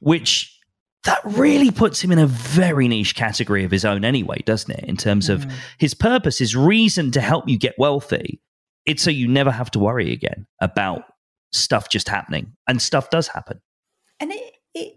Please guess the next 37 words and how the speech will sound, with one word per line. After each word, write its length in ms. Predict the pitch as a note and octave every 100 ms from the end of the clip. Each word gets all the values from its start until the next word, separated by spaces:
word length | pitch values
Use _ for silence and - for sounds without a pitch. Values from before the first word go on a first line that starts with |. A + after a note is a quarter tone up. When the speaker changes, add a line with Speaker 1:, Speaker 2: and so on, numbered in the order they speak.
| -
Speaker 2:
it 160 | C#4+
really 380 | A#3+ D4 E4+ D#4
resonated 580 | C4+ C4+ C4 A3 F#3+ E3+
with 140 | E3
me 160 | D#3+ C#3+
because 360 | D#3 - G#3 -
it, 140 | -
it's 360 | - A3 - -
kind 400 | - - C#4 C4+
of 160 | -
like 240 | A#3 G#3+ F#3+
myself, 1400 | G3 F#3+ F#3+ F#3+ F#3+ F#3+ F#3 - F#3+ F#3+ G3 F#3+ - G3+
my, 340 | G3+ G#3+ A3
I 120 | G#3 A#3+
don't, 320 | C4 G#3+ - - - _ -
I 60 |
don't 260 | E3 F#3 E3+
speak 360 | - E3+ E3 D#3
about 260 | D3 D3
clients 580 | - C#3+ C#3 C3+ - -
or 120 | C3
customers. 760 | - C#3 - - A#2 A#2+ - - _ _ _ _ _ - -
They're 240 | D3+ F3
kind 300 | E3+ F3+ D#3+
of, 160 | D3+ - - - - - F3
they're, 180 | E3+ - _ -
they're 280 | - G3 G3
part 240 | - G3
of 60 | F3+
my 160 | E3+ E3+
team. 560 | - C#4 G#3 D#3+ E3
You 140 | F3 E3
know, 100 | D3
we're, 400 | F3 F#3 F#3 F3+
we're 220 | G3 D#3
a 60 | D#3
team. 680 | - C#4 D#3+ C3+ B2 C#3+